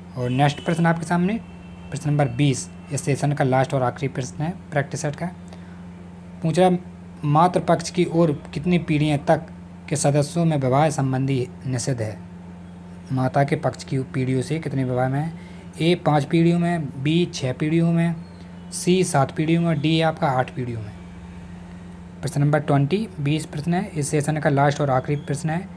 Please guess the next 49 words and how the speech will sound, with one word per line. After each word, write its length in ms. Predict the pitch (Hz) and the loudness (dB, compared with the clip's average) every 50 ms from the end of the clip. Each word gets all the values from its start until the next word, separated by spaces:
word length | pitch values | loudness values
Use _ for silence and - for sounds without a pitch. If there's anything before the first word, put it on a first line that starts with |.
| - - - - - - - - - | -16 -16 -16 -16 -16 -16 -14 -8 -4
ये 60 | 147 147 | -4 -2
practice 380 | 143 - 151 139 - 151 139 | 0 2 0 0 0 0 -2
set 160 | - 156 143 | 0 0 -2
का, 140 | 143 - 170 | 0 -2 -4
first 320 | 165 160 - 147 143 - - | -2 0 0 -2 -2 -2 -4
practice 360 | - 156 147 - - 147 147 | -4 -4 -4 -4 -4 -6 -6
set 160 | 170 156 170 | -6 -8 -6
का, 80 | - 170 | -4 -2
यूपी 300 | 151 131 131 127 - 135 | -2 -2 -2 -2 -4 -4
पीजीटी 360 | - 135 127 135 131 143 143 | -2 -2 -4 -4 -2 -4 -4
का। 200 | 139 156 160 165 - - - - - - - - - - - - - - - - - | -4 -4 -6 -6 -8 -12 -16 -16 -16 -16 -16 -16 -16 -16 -16 -16 -16 -16 -12 -6 -2
बिल्कुल 260 | 135 147 151 151 160 | 0 0 2 4 4
right 220 | 143 143 143 139 151 | 6 6 6 6 6
answer 240 | 147 143 147 147 | 4 6 6 4
बताया 260 | 139 135 - 135 127 120 | 4 4 4 4 2 2
आपने, 260 | 117 123 123 117 113 113 - - 135 | 2 -2 -4 -6 -6 -8 -8 -6 -2
B 140 | 127 135 131 | 0 0 2
का 120 | - 143 | 4 4
right 200 | 135 127 131 135 | 4 4 4 2
answer 220 | 135 135 - 143 | 0 0 0 2
हो, 120 | 143 143 143 143 - - - 135 131 | 0 0 0 -2 -6 -10 -8 -4 0
बीस 180 | 135 139 131 | 2 2 2
का 100 | - - | 2 2
right 180 | 143 135 131 139 | 2 2 4 2
answer 120 | 139 135 | 2 2
हो 40 | 143 | 2
जाएगा 220 | 135 139 139 143 151 | 2 2 2 2 2
ए, 340 | 147 - - 151 175 208 208 - - - - - - - - | 0 0 2 2 2 2 2 -2 -10 -14 -16 -16 -8 -2 0
पाँच 180 | 156 156 143 | 2 2 2
पीढ़ी 260 | - - 156 147 151 151 | 2 2 2 4 4 2
के 60 | 156 | 0
छोड़ने 340 | 147 - - 135 135 131 143 | 0 -2 -2 -2 0 0 0
के 100 | 139 139 | -2 0
बाद 220 | 131 135 147 151 - - - - - - - 139 | 0 0 0 -2 -4 -8 -14 -16 -16 -14 -8 -6
विवाह 280 | 123 120 120 123 147 | -4 -2 0 0 0
हो 160 | 151 135 139 | 2 0 0
सकता 360 | 131 - 135 123 - - 120 117 | 0 0 0 -2 -4 -4 -6 -6
है, 120 | 117 117 120 | -6 -6 -6
इसके 200 | 127 - - 151 | -6 -4 -2 -2
पहले 260 | 143 - 135 131 143 | 0 0 2 2 2
विवाह 260 | 139 127 120 127 147 180 | 2 0 2 2 2 2
नहीं 240 | 175 143 123 131 | 2 0 0 0
हो 100 | 135 131 | 0 -2
सकता 300 | 120 - 123 - - 131 | -4 -6 -8 -10 -8 -4
मातृ 280 | 123 131 131 131 127 135 | -2 0 0 0 0 -2
पक्ष 240 | - - 117 110 - | -6 -8 -8 -8 -8
की 100 | - 120 | -8 -8
ओर 80 | 113 | -8
से। 120 | 110 - | -8 -10